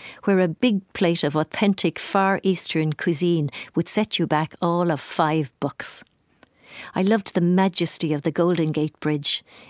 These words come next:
and the cable cars and the yoga studios that seemed to be on the corner of every block. But most of all, I loved the thrift stores. They were everywhere too,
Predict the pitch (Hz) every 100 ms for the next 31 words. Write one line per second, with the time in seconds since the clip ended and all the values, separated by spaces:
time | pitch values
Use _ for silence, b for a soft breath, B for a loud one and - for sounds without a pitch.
0 | B 170 165 - 190 208 170 - 160 143
1 | 143 - - B B B 185 190 170 190
2 | 214 196 175 - - 165 160 147 143 156
3 | - 185 185 185 165 156 151 - 185 185
4 | 170 147 175 - 185 160 143 151 139 151
5 | - - - _ _ _ B B B B
6 | B B 180 175 180 214 - - 170 147
7 | 139 143 - _ - 151 151 165 - -
8 | - - - 196 - - - 165 143 131
9 | 147 - - B B B B - 214 202
10 | 196 170 160 151 147 139 - 214 196